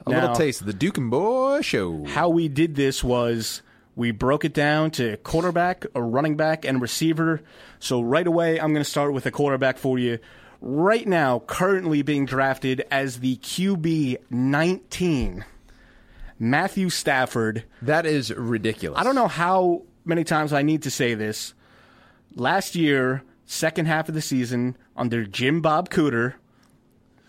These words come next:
Speaker 2: maybe the best offensive coordinator in the league.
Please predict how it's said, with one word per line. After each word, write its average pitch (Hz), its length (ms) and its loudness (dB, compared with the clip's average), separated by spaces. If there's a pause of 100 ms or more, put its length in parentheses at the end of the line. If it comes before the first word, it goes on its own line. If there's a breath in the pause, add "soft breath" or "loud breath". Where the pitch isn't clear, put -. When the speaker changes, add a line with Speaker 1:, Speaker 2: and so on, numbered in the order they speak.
(160 soft breath)
Speaker 2:
maybe 151 400 2
the 170 120 2
best 147 320 0
offensive 170 400 0
coordinator 180 500 0
in 208 80 -2
the 208 60 0
league. 104 400 -4